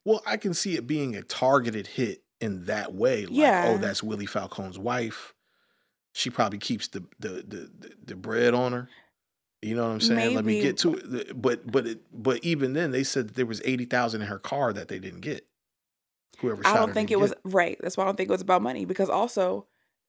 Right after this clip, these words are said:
Speaker 2: the, whoever killed, they killed Willie's lawyer.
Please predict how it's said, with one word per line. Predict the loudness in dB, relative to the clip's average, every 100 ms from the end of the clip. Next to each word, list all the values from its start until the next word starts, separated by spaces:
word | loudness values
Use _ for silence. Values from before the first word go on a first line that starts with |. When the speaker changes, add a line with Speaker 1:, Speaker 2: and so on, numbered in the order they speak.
| _
Speaker 2:
the, | 0 0 0 -6
whoever | 0 2 2 0
killed, | 2 2 2 -2 _ _ 0
they | 2
killed | 2 2 2 4
Willie's | 4 4 2
lawyer. | 4 6 6 2 -6